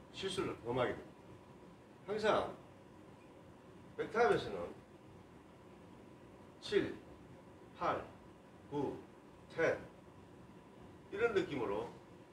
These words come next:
가속 구간을 자꾸 연습하셔야 돼요.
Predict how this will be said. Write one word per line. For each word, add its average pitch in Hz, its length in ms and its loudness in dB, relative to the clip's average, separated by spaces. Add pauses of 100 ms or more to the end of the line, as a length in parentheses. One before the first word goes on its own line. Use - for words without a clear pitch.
(120)
가속 214 320 2
구간을 147 480 4 (320)
자꾸 - 400 -6
연습하셔야 139 440 2
돼요. - 100 -8